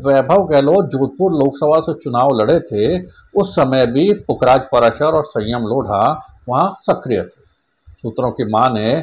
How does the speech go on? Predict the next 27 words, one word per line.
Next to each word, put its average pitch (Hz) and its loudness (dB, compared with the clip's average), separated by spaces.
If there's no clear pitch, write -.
तो 135 -4
वहां 123 0
बाहरी 113 0
नेताओं 117 0
के 113 -4
दखल 143 -2
से 120 -2
स्थानीय 113 -4
कांग्रेसी 101 -4
खफा 110 -8
थे। - -20
जालौर 127 4
सिरोही 160 0
में 180 -2
संवाद 127 2
कार्यक्रम 127 -2
में 165 -6
दिए 123 -4
गए 127 2
भाषणों 113 -4
से 127 -4
यही 123 0
पता - 0
लग 117 2
रहा 107 2
है 170 6
कि - -10